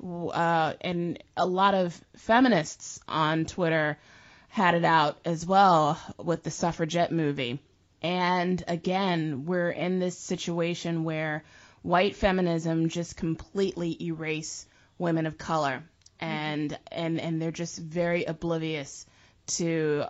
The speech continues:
Speaker 1: marginalized voices. And there was a shirt campaign what was it that the shirts had the printing of?
Speaker 2: "I'd rather be free than a slave."
Speaker 1: Mm.
Speaker 2: I,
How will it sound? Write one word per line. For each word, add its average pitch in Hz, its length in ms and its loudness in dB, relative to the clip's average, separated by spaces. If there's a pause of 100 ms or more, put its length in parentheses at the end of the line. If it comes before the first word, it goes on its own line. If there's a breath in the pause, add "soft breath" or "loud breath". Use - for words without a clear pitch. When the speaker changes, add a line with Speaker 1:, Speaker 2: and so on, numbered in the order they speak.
Speaker 1:
marginalized 160 760 -2
voices. 160 680 -4
And 156 260 -4 (140)
there 165 240 -2
was 165 180 -4
a 165 120 -2
shirt - 480 -2
campaign 220 760 -2 (380 soft breath)
what 285 180 4
was 311 180 8
it 262 160 -4
that 226 320 4
the 226 220 -2
shirts - 460 -4
had 220 260 -4
the 190 60 -4
printing 226 600 -2
of? 220 420 -2 (340)
Speaker 2:
"I'd 220 200 0
rather 247 400 6
be 220 640 -2 (160)
free 233 340 0
than 240 100 4
a 214 80 2
slave." 233 600 6 (160)
Speaker 1:
Mm. 208 420 0 (160)
Speaker 2:
I, - 420 -4